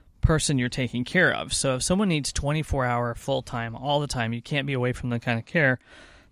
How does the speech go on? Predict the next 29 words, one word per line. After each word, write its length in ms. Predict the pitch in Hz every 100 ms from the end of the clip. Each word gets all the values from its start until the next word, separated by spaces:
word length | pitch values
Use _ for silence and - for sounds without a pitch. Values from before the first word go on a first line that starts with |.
| _
that 180 | 190 196
takes 200 | 156 135
an 80 | 117 _
incredible 800 | - 143 - - - 202 165 120
toll 320 | - 120 107
on 160 | 101 78
you. 100 | - - _ _
If 180 | - 143
it's 360 | 143 - - - -
sort 200 | 175 143
of 80 |
half 380 | - 220 247 262
of 80 | 135
that, 260 | 120 123 - -
it's 160 | -
a 40 | 175
little 200 | 180 175
bit 140 | 156
less 460 | 120 143 143 - - _ _ _ _ _
to 100 | 135
some 200 | - 156
extent, 420 | 151 - 147 131
but 100 | 139
it 60 | 131
could 120 | 175
be 120 | 160
more 240 | 165 190 185
in 80 | 185
others, 460 | 226 214 - -